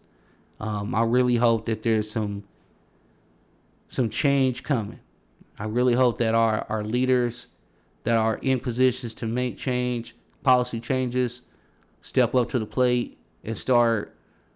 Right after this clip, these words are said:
really changing some things out, because this is, uh, it's becoming too commonplace. Um, life, for some reason, to some people doesn't have a lot of meaning,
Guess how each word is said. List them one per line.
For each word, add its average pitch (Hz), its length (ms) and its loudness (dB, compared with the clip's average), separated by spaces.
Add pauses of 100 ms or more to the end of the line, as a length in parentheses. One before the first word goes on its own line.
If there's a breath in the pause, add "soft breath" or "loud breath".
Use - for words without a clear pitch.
(120)
really 127 340 2
changing 120 440 -2
some 113 180 -4
things 117 360 0
out, 110 440 -4
because 110 580 -4 (240)
this 131 240 2
is, 123 240 -2
uh, 113 360 2 (760 soft breath)
it's 139 180 -2
becoming 170 540 2
too 151 280 2
commonplace. 131 920 0 (720 soft breath)
Um, 117 580 -2 (1040)
life, 131 580 0
for 123 180 -4
some 123 340 0
reason, 127 600 0 (420)
to 120 140 -2
some 127 260 0
people 120 600 0
doesn't 113 260 0
have 113 160 2
a 113 40 -2
lot 110 160 2
of 98 80 -4
meaning, 123 600 0